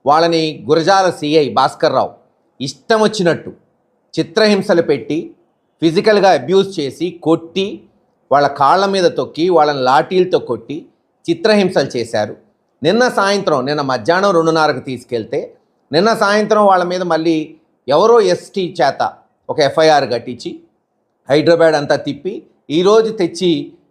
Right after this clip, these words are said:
మళ్ళీ నోటీసులు ఇచ్చి విడుదల చేశారు. పాపం నొప్పితో వాళ్ళు బాధపడుతుంటే, ఇప్పుడే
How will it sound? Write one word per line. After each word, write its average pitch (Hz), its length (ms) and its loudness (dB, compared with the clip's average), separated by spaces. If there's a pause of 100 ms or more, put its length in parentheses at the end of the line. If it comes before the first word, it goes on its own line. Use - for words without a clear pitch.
(260)
మళ్ళీ 156 480 0 (420)
నోటీసులు 165 480 0
ఇచ్చి 233 340 -8 (340)
విడుదల 143 220 2
చేశారు. 117 440 -4
పాపం 123 380 0
నొప్పితో 160 380 0
వాళ్ళు 143 240 0
బాధపడుతుంటే, 135 920 -4 (300)
ఇప్పుడే 160 600 0